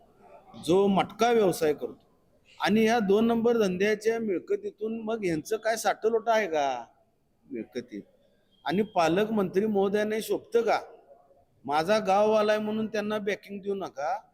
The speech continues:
त्याचे उद्योगधंदे काय आहेत? तो समाज चांगला आहे का? त्याच्यामुळे समाजात चांगल्या पद्धतीची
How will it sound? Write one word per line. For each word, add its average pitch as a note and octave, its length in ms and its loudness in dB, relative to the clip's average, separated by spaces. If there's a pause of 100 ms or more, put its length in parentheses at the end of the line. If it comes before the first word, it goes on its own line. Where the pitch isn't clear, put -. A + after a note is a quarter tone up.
(280)
त्याचे D3+ 240 -4
उद्योगधंदे F3+ 760 -2
काय C3 240 -4
आहेत? A2+ 120 -8 (580)
तो F#3 80 -2
समाज F3 380 -4 (260)
चांगला E3+ 300 -2
आहे E3 340 0
का? A2+ 260 -8 (540)
त्याच्यामुळे G3+ 520 -4
समाजात F#3+ 460 -6
चांगल्या F3+ 400 -4
पद्धतीची F#3 680 -6